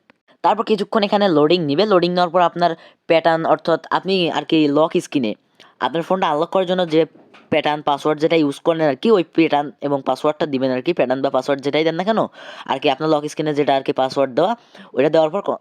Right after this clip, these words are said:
ওকেতে ক্লিক করবেন। চেকিং দেওয়ার পরে ওখানে আপনার লক স্ক্রিনের প্যাটার্ন বা পাসওয়ার্ড দেওয়ার পর লাই-, ওকেতে ক্লিক করে দিবেন। আর সিকিউরিটির কারণে এটা আর কি Gmail দেখাইতে দিচ্ছে না, এই জন্য আমি আপনাদেরকে দেখাইতে পারলাম না। তারপর আবার simply এরকম একটা ওয়েট নিবে, ছোট্ট একটু বিরতি নেওয়ার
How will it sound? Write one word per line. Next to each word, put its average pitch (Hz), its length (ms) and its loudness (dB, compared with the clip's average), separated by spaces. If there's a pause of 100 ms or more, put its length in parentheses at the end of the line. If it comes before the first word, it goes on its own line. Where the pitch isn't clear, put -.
ওকেতে 143 300 0
ক্লিক 131 240 -2
করবেন। 101 200 -2 (320)
চেকিং 139 240 -2
দেওয়ার 160 200 0
পরে 196 140 2 (560)
ওখানে 135 240 -2
আপনার 143 220 -2
লক 135 180 0
স্ক্রিনের 147 280 -2
প্যাটার্ন 131 260 -2
বা 139 120 -2
পাসওয়ার্ড 143 300 -2
দেওয়ার 147 160 0
পর 156 120 0
লাই-, 139 160 -2 (280)
ওকেতে 143 280 0
ক্লিক 151 220 -4
করে 117 140 0
দিবেন। 156 160 0 (600)
আর 120 80 0 (140)
সিকিউরিটির 175 460 -2
কারণে 139 240 0
এটা 135 120 0
আর 123 80 -8
কি 147 120 -4
Gmail 127 260 -2
দেখাইতে 139 340 -4
দিচ্ছে 107 300 -8
না, 196 100 0
এই 151 60 0
জন্য 139 180 -2
আমি 131 140 -2
আপনাদেরকে 127 420 -2
দেখাইতে 131 300 -4
পারলাম 113 240 -2
না। 165 120 -6
তারপর 143 220 -2 (380)
আবার 147 220 0
simply 175 220 0
এরকম 160 220 0
একটা 165 160 0
ওয়েট 123 240 2
নিবে, 139 180 2 (440)
ছোট্ট 139 160 -8 (100)
একটু 147 160 -10
বিরতি 135 280 -2
নেওয়ার 147 160 0